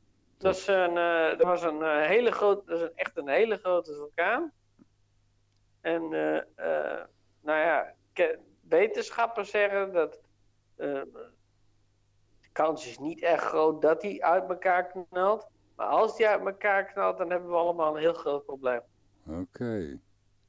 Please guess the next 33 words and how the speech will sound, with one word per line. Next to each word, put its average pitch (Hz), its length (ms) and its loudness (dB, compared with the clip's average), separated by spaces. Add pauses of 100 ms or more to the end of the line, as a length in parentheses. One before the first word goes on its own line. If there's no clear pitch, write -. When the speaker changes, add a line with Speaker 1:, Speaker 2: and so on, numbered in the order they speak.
(140)
Speaker 1:
ja. 107 320 -12 (380)
Speaker 2:
Want 131 200 0
dan 143 200 -6
wordt 160 260 0
er 156 80 -2
zoveel, 180 580 4 (480)
eh, 156 360 2
zoveel, 185 720 2
eh, 151 460 2
zeg 160 180 -4
maar, - 180 -8
komt, 147 360 -6
bij 139 160 4
de, 143 160 -4
die 135 140 -6
lava 151 340 2
komt 156 240 -8
ook 151 160 0
heel 151 160 4
veel 147 160 -2
roet 170 280 -2
vrij. 175 400 0 (380)
Dan 151 120 -10
wordt 151 220 2
er 131 80 -10
zoveel 175 460 4
as 180 240 2
en 151 120 -2
roet 165 260 -6
de 156 80 -8
lucht 165 220 -2
in 165 180 -6
gespuit 160 460 0